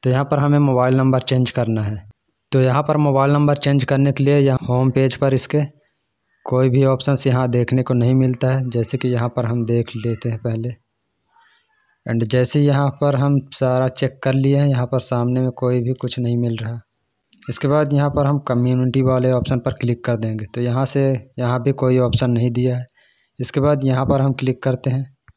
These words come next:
and हिसाब किताब वाले ऑप्शन पर जैसे ही क्लिक करते हैं, यहाँ पर भी आपको कुछ भी देखने को नहीं मिलता है।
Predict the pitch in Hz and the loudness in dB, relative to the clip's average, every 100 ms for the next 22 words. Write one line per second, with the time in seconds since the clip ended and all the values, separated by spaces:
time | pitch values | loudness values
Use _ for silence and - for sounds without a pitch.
0 | _ _ _ _ _ _ _ _ _ _ | _ _ _ _ _ _ _ _ _ _
1 | _ _ _ _ _ 127 120 127 - 135 | _ _ _ _ _ -4 0 0 0 -2
2 | 135 135 135 131 135 135 131 139 131 131 | 0 0 0 2 2 2 0 0 -2 -2
3 | 120 123 143 131 131 131 - 127 - 127 | 0 0 0 -2 0 -2 -2 -4 -2 -4
4 | 131 - - 120 123 127 127 127 131 127 | -4 -10 -6 -2 -2 0 0 2 2 0
5 | - 143 139 - - 120 120 127 123 120 | -2 -4 -4 -4 -6 -4 0 0 0 -2
6 | 127 131 143 127 123 120 110 110 98 | -4 -2 0 0 0 0 -2 -4 -6